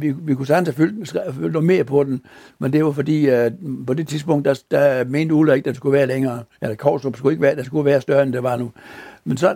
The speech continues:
da vi så lavede anden udgave af den, som kom ud sidste år, der lavede vi, er den så otteogfyrre sider større, fordi der, der var faktisk ting i den. Da vi, da vi reviderede den, så, så siger vi, at det er ikke noget i den, der ikke passer.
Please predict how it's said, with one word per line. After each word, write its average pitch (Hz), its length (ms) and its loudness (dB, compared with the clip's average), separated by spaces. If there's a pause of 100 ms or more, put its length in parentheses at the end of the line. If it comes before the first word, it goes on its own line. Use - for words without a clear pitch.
(240)
da 156 40 2
vi 151 100 0
så 175 120 2
lavede 175 240 4
anden 185 200 2
udgave 131 440 2
af 120 60 -2
den, 113 160 -6
som 113 180 -4
kom 131 220 0
ud 180 220 -4
sidste 170 300 -6
år, 110 260 -6 (480)
der 143 120 4
lavede 147 240 -2
vi, 185 80 -8
er 151 40 0
den 135 120 -2
så 135 80 2
otteogfyrre 135 420 0
sider 139 200 2
større, 139 340 -2 (120)
fordi 123 260 -8
der, 127 200 -4 (180)
der 156 80 -4
var 151 140 2
faktisk 147 380 -2
ting 135 240 0
i 135 40 0
den. 131 160 -8 (600)
Da 151 60 4
vi, 127 180 2 (120)
da 135 60 2
vi 127 140 2
reviderede 139 540 2
den, 127 240 -2 (640)
så, 151 260 0 (280)
så 147 120 -10
siger 151 200 2
vi, 147 100 0
at 127 120 -2
det 143 100 2
er 143 40 -2
ikke 190 160 0
noget 190 160 4
i 196 40 -4
den, 180 120 -6
der 151 60 2
ikke 196 160 0
passer. 160 320 -2